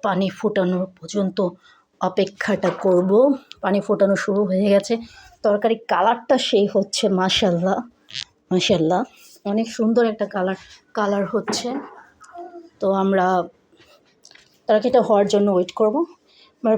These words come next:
ভালো মতো একটু নেড়ে চেড়ে দিলাম। এবার মাছগুলো আমরা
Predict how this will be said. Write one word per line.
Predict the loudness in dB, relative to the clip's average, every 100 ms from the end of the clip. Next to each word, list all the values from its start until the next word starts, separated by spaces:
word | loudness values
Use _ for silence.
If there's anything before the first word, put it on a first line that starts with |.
| 4
ভালো | 4 4
মতো | 0
একটু | 0 2 2
নেড়ে | 2 2
চেড়ে | 2 2 0
দিলাম। | 0 -2 -6 _ _ _ _ -20 _ _ _ 0
এবার | 4 4 4 4 2
মাছগুলো | 0 -2 -4 0 4 4 4
আমরা | 2